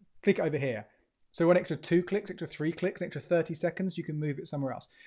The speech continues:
So it's a great feature. I love it. I think it's really good things that Monzo and Starling and Revolut and places are doing with this, but it's not massively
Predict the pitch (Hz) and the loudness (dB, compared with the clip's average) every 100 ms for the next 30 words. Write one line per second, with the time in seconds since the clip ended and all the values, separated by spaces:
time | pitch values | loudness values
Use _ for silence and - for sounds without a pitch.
0 | - 196 208 185 180 202 226 214 180 180 | 2 6 6 6 2 4 4 4 2 0
1 | 147 147 170 147 143 147 160 151 156 170 | -2 4 4 4 2 -2 -4 -4 2 2
2 | 156 156 151 160 135 135 139 139 139 131 | 2 0 -2 -2 -2 -4 -4 -2 -2 -4
3 | - 139 131 127 127 131 135 120 139 123 | -2 -2 -2 -4 -4 -6 -10 -8 -10 -10
4 | 120 165 170 143 123 123 - _ _ _ | -2 4 4 2 -6 -14 -16 _ _ _
5 | _ _ _ _ _ - 147 147 151 160 | _ _ _ _ _ -4 -2 -2 0 0
6 | 160 143 139 143 135 - 123 127 127 | 0 -2 -2 -2 -4 -6 -4 -2 -4